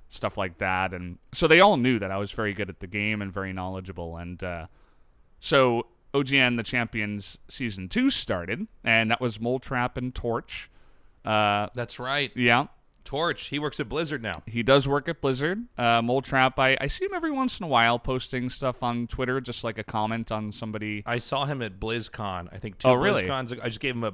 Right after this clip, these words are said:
Speaker 2: a hug. It was right before the finals. He waved, and I, I ran down
Speaker 1: Yeah.
Speaker 2: and gave him a hug, and then ran. I didn't have time to talk to him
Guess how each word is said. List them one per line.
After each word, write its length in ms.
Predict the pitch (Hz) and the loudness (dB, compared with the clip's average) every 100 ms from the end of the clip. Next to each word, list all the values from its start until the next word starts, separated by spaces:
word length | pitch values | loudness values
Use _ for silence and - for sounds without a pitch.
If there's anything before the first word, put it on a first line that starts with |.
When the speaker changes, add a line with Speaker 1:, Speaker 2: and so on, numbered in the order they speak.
| 92 | -6
Speaker 2:
a 80 | 98 | -4
hug. 220 | 110 110 | 0 0
It 40 | 117 | -2
was 120 | 110 | -2
right 160 | 123 | -4
before 400 | 113 - 113 92 - _ _ - - _ _ - | -6 -6 -4 -4 -8 _ _ -20 -20 _ _ -12
the 80 | |
finals. 420 | 101 117 113 107 98 | -2 0 0 0 -4
He 80 | |
waved, 320 | 113 104 101 98 | -4 -2 0 -2
and 160 | 95 | -6
I, 40 | 104 | -8
I 20 | |
ran 240 | 101 101 | -8 -6
down 160 | 98 92 | -2 4
Speaker 1:
Yeah. 220 | 165 131 | 6 6
Speaker 2:
and 60 | 113 | 0
gave 140 | 107 | -6
him 80 | 98 | -6
a 60 | 92 | -6
hug, 280 | 95 92 90 | -6 -6 -6
and 100 | 87 | -10
then 120 | 90 | -10
ran. 240 | 95 95 98 | -10 -8 -6
I 40 | |
didn't 120 | 107 | -4
have 120 | 113 | -4
time 180 | - 101 | -6 -8
to 80 | 90 | -8
talk 300 | - 90 90 | -6 -6 -4
to 80 | 107 | -6
him 140 | 87 | -10